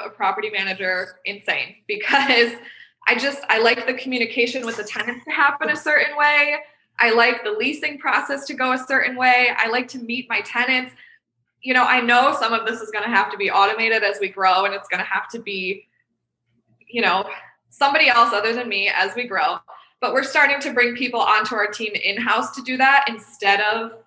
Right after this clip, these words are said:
um, just, like, contracting it out to a third-party company, because I really wanna have, like, a hands-on part in that training and the process and say, like, "This is exactly what I'm looking for when I meet a tenant.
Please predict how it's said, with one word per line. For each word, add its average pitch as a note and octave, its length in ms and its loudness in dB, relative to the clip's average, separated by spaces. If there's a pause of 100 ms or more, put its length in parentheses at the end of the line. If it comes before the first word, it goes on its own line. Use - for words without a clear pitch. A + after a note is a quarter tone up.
(140)
um, G3 640 -2 (160)
just, G#3+ 260 -6
like, F#3+ 380 0 (500)
contracting A3 540 2
it G3 80 0
out F#3 380 2
to G3+ 440 0
a G#3 140 -8
third-party G3+ 420 -4
company, A3 540 -4 (380)
because B3 280 2
I A3+ 80 4
really B3 360 4
wanna A#3 260 2
have, A3+ 280 0 (100)
like, A3+ 140 -6
a G#3+ 60 -2
hands-on G#3+ 600 -4
part G3 360 -4
in G#3+ 120 -10
that G3 200 -6
training A3 520 2
and A3 100 -6
the G3+ 80 -6
process A3 640 2
and A3+ 120 -14
say, G3+ 140 -4
like, G3+ 140 -6
"This A3 160 -4
is A#3 100 -6
exactly A3 520 2
what B3 120 4
I'm A3+ 120 0
looking A3 340 -2
for G#3 220 -2
when G3+ 100 0
I G3 100 -2
meet F#3+ 200 -4
a F#3 60 -8
tenant. E3 320 -2